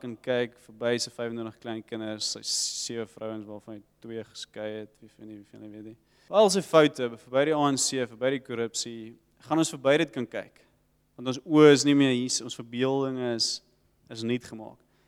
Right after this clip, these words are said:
En gaan ons kan profeteer dit wat die Here oor hom voel. Gaan ons dit kan doen. Dieselfde is, ek, ek moet sê, in elke,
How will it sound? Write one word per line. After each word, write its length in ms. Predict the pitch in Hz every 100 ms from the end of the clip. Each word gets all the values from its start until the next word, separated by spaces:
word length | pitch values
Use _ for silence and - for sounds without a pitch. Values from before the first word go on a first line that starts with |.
| _
En 80 | 131
gaan 200 | 147 196
ons 140 | 202
kan 160 | - 175
profeteer 640 | - 156 143 - 151 135
dit 160 | 123 131
wat 100 | 131
die 280 | 120 120 123
Here 400 | 123 120 101 101 _ _ _ _ -
oor 140 | 107
hom 100 | 104
voel. 300 | 98 - 101 _ _ _ _
Gaan 240 | _ 156 151
ons 100 | 143
dit 140 | 131
kan 160 | 131 117
doen. 240 | 113 98 _ _ _ -
Dieselfde 380 | 123 170 175 165
is, 220 | 123 - _ _ _ _ -
ek, 140 | 160 -
ek 120 | 170
moet 160 | 185 180
sê, 180 | 151 135 _ _ -
in 60 | 175
elke, 420 | 190 190 _